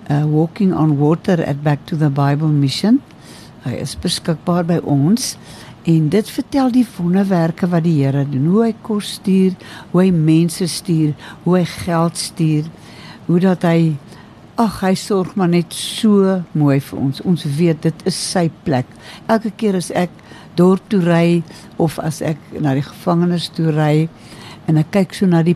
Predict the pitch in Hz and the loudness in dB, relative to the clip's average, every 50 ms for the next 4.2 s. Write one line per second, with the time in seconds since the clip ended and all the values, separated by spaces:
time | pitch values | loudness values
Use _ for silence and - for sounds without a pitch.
0 | - - 190 180 175 170 - 190 165 151 143 151 156 151 - - - - - 208 | 0 0 0 0 0 0 0 0 2 2 0 0 -2 -4 -6 -8 -6 -2 0 0
1 | 214 214 214 190 190 165 190 - - - - - 180 180 180 175 - - - 202 | 2 2 0 -2 -2 -2 -4 -4 -6 -8 -8 -4 -2 -2 -2 -2 -4 -4 -4 -2
2 | 170 165 165 160 143 135 143 139 117 120 - - - - - - - - - - | 0 0 0 0 0 -2 -2 -2 -2 -4 -8 -12 -18 -20 -20 -20 -20 -20 -20 -20
3 | - - - - 180 180 - - 240 220 208 214 - 214 202 - - 165 156 147 | -20 -8 -2 0 2 2 2 2 0 0 0 0 -2 -2 -2 0 0 0 0 0
4 | 143 147 151 | 0 0 -2